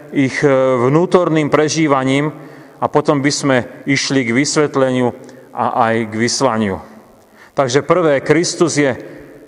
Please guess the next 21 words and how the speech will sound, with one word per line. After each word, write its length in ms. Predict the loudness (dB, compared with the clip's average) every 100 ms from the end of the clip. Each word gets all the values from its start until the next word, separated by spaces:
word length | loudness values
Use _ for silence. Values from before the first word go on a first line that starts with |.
| -10
medzi 320 | 0 0 2 2
nami 320 | 2 0 2
darom 400 | 2 2 0 0
viery, 480 | 2 2 2 0 -4 -8 -16 -20 -20 -20 -10
ktorá 320 | -2 0 2
dáva 800 | 2 0 0 0 -2 -8 -20 -2
pokoj. 420 | 0 0 -2 -2 -6 -14 -20 -20 -20 _ _ _ _ -6
Milé 180 | -2 0
sestry, 320 | 0 -2 0
milí 240 | 0 2 2
bratia, 400 | 2 2 0 0 -6 -16 -20 -20 -20 -20 -6
je 160 | -2
tri 240 | 2 2 2
dni 240 | 2 0
po 400 | 2 2 2 -2
potupnej 560 | -2 0 0 2 2 2
poprave 480 | 0 2 0 2 0
Pána 400 | 0 2 2 2
Ježiša 400 | 0 -2 0 2
na 160 | 2
kríži. 480 | 2 0 0 0